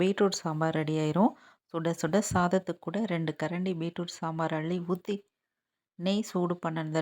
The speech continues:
ரெண்டு ஸ்பூன் ஊத்திட்டு அப்பளம் வச்சு சாப்பிட்டா அவ்வளோ டேஸ்டா இருக்குங்க. எப்படி செய்யலாங்கிறத பார்க்கலாம். தேவையான அளவுக்கு துவரம் பருப்பு எடுத்துக்கோங்க. பத்து பற்கள் பூண்டு தோல் உரிச்சிட்டு ஆட் பண்ணிக்கலாம். சின்ன வெங்காயம் ஒரு பதினஞ்சு,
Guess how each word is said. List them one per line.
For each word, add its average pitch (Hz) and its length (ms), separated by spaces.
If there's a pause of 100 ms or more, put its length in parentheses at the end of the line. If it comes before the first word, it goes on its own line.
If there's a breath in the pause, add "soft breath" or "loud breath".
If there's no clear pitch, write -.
ரெண்டு 156 280
ஸ்பூன் 180 280 (120)
ஊத்திட்டு 156 500
அப்பளம் 175 320
வச்சு 156 200 (120)
சாப்பிட்டா 160 440 (340)
அவ்வளோ 180 300 (100)
டேஸ்டா 170 400
இருக்குங்க. 156 340 (600)
எப்படி 208 300
செய்யலாங்கிறத 160 520 (100)
பார்க்கலாம். 160 400 (800)
தேவையான 202 440
அளவுக்கு 185 300 (100)
துவரம் 175 320
பருப்பு 160 240
எடுத்துக்கோங்க. 160 520 (280)
பத்து 165 300
பற்கள் 190 420
பூண்டு 190 340 (100)
தோல் 170 260
உரிச்சிட்டு 165 320
ஆட் 165 180
பண்ணிக்கலாம். 175 500 (500 loud breath)
சின்ன 185 260
வெங்காயம் 175 520
ஒரு 160 140
பதினஞ்சு, 160 500